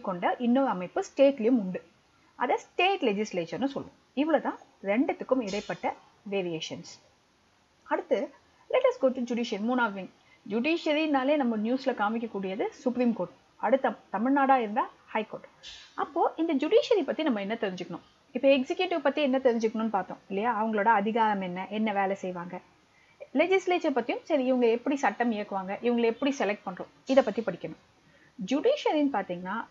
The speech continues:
நம்ம மூணு எடுத்துக்கலாம். Supreme Court, ஹை Court, District Court. இப்ப இதுல நம்ம தெரிஞ்சுக்க வேண்டிய விஷயம் என்னன்னா, Supreme கோர்ட்டா? சரி, இங்க யார் இருப்பாங்க? Chief Justice of India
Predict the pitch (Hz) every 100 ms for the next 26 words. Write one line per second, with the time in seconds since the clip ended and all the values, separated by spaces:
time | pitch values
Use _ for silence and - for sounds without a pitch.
0 | _ - 254 208 196 - _ _ _ _
1 | - 427 392 226 - - 180 - _ -
2 | 247 240 226 - 196 - _ - 214 214
3 | - - - - 202 - 214 - - _
4 | _ _ _ _ 466 494 440 339 285 240
5 | 208 - 311 440 453 403 247 226 294 233
6 | 196 185 - - - 277 294 240 190 190
7 | 208 - _ _ _ - 175 - _ _
8 | _ - 262 254 240 240 262 240 240 220
9 | 214 220 247 220 233 226 233 226 214 202
10 | 220